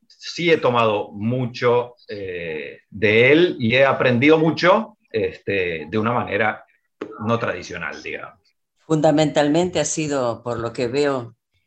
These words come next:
Speaker 2: la excelente metodología de trabajo que heredaste, ¿no?
Speaker 1: Exactamente, sí, sí, sí. Y además, bueno, te digo, yo, yo era chico en ese momento. Yo, eh, eh,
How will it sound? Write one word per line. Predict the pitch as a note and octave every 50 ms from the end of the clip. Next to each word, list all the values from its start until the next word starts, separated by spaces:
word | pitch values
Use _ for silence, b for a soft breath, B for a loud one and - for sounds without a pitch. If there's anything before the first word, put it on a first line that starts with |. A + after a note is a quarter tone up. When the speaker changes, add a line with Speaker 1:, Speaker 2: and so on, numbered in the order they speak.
| _ _
Speaker 2:
la | - A#2 A#2 B2
excelente | A#2+ - - - - D3 C#3+ D#3 E3+ E3+ D#3+ C#3 - C3+ B2
metodología | B2 B2 A2 B2 A#2 A2+ A2+ A2+ A2 A2+ A2+ - D3 C#3 B2+ A#2
de | A2 G#2+ G#2+
trabajo | - G#2+ G2+ G#2 A#2+ C3 - - G#2+ -
que | - F#2+
heredaste, | F#2 F#2+ G2 G2+ G#2+ A2+ - - _ _ - D#2+ -
¿no? | - A2+ - _ _ _ _ _ _ _ _ _ B B B -
Speaker 1:
Exactamente, | B2+ A#2 - F3 F3 F3 - C#3 D3+ G#3 G#3+ D#3+ - A2+ G#2+
sí, | - D#3
sí, | C3+ C#3+ C#3+
sí. | B2+ E3+ D#3+ C3+
Y | B2
además, | G#2+ G#2+ A#2 C#3+ D3 C#3+
bueno, | F3+ F3+ E3 C#3 A2+ G2+
te | F2+ - G2+
digo, | A2+ A#2 G#2
yo, | F#2+ G2+ G2 - _ _ _ _ _ _
yo | - - F#2+ F#2+
era | G2 G#2 G2 - - - _ _ _ - - _
chico | - A#2 A#2 A#2+ A2+ A2 G2+
en | G2
ese | G2 - G#2
momento. | G2+ A2+ B2+ A#2 A2
Yo, | G2 B2+ C#3 C#3 C#3 B B B B B B B B _
eh, | - G#2 G2+ G2 F#2+ F#2 F2
eh, | D2+ F2 F2+ E2 D2+ D2 D2+ D#2 - -